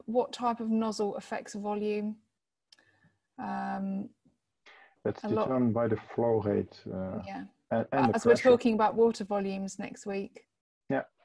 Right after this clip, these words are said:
Speaker 1: One
Speaker 2: Three
Speaker 1: to tune
Speaker 2: things.
Speaker 1: in for, guys.
Speaker 2: <laughs> Yeah, three things. It's the flow rate of the nozzle.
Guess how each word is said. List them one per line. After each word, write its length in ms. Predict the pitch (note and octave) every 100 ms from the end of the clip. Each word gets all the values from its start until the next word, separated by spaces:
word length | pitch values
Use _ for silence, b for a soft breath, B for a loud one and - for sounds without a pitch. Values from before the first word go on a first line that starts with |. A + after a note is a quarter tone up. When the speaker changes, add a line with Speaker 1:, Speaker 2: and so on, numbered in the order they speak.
| - - - -
Speaker 1:
One 200 | G#3+ G#3+
Speaker 2:
Three 100 | - C4+
Speaker 1:
to 60 | B3+
tune 100 | A3
Speaker 2:
things. 20 |
Speaker 1:
in 120 | A3
for, 260 | A3 G3+ G3
guys. 480 | G#3 G3+ G#3 G#3 - -
Speaker 2:
<laughs> 160 | C4 -
Yeah, 140 | D3+ - -
three 220 | - F#3 G3+
things. 460 | E3+ D#3+ A2 - _ b b b b b _ _ - -
It's 240 | C3+ - - -
the 300 | A2+ A#2+ A2+ -
flow 280 | D#3+ D#3 B2
rate 200 | B2 A2+
of 160 | G#2+
the 60 | A2+
nozzle. 400 | A#2+ D#3 D#3